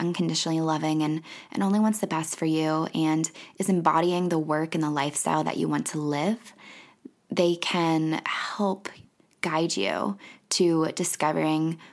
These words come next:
what it is that you truly need and w-, what it is that you truly believe, and, and where you get to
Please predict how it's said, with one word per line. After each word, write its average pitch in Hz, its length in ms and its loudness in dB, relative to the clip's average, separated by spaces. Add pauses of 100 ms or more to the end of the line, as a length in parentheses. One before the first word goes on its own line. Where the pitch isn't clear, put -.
(140)
what 180 120 0
it - 100 0
is 160 200 0
that - 140 -2
you 165 140 0
truly 147 440 0
need 147 320 0
and 151 160 0
w-, - 180 -6
what 202 220 2
it 190 100 0
is 160 240 0
that 151 160 0
you 160 140 2
truly 160 320 -2
believe, 151 580 0
and, 156 260 0 (360)
and 175 180 0
where 180 300 0
you 175 180 2
get - 180 -2
to - 280 -2